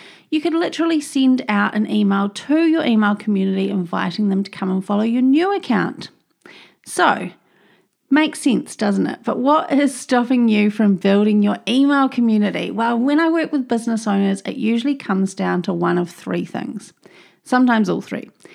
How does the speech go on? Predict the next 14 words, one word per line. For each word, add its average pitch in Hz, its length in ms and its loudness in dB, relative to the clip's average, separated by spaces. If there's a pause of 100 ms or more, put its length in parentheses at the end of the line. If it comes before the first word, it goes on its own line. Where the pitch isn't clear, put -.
(220)
Number 294 360 4
one 285 260 4
is 269 160 2
time. 190 460 2
So 226 120 -4
you're 226 180 2
so 277 380 0
busy 262 360 2
working 214 520 0
in 247 220 4
your 277 180 2
business 202 600 -2
that 196 180 -2
marketing 214 840 0